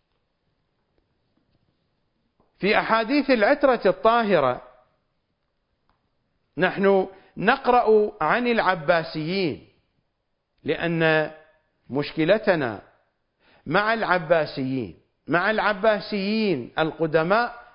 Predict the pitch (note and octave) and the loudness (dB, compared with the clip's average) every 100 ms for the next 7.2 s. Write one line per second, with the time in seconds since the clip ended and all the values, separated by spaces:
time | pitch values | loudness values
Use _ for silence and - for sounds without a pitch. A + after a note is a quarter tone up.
0 | _ - A#3 B3 B3 G3+ G3+ F3+ F#3+ G3 | _ -2 -2 0 -2 0 0 0 2 2
1 | G3 G3 F#3+ - _ - D#3+ D#3+ E3 G3 | 2 0 -4 -16 _ -2 0 0 2 0
2 | F3+ F3+ E3+ F3+ F3 E3+ - _ E3 E3 | 2 2 4 2 2 -4 -18 _ -2 0
3 | E3 C#3+ - F3 E3+ D3 B2+ G2+ G2+ D2+ | -2 -2 -2 2 2 2 -2 -2 -8 -12
4 | _ _ _ _ _ _ _ _ _ _ | _ _ _ _ _ _ _ _ _ _
5 | - C3+ F3+ F3+ F3+ D3 D#3+ D3+ D3+ D3+ | -6 -2 0 0 0 0 0 0 0 -2
6 | D3+ E3 G#3+ F#3+ D#3 D#3 C3 A3 G#3+ G3+ | -4 -2 -2 -2 0 -2 0 0 2 0
7 | F#3 | -2